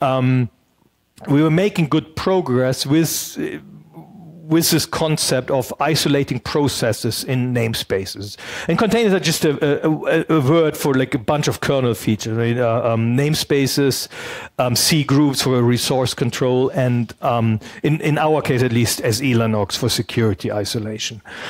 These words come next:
Um, in a container, you're sharing the kernel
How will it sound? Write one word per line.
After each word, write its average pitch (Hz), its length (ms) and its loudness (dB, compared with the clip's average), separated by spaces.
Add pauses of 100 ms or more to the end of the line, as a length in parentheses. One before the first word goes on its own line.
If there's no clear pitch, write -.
(240)
Um, 135 420 2 (3250)
in 214 140 4
a 262 60 2
container, 196 840 2 (600)
you're 156 160 2
sharing 208 500 2
the 143 120 2
kernel 196 680 2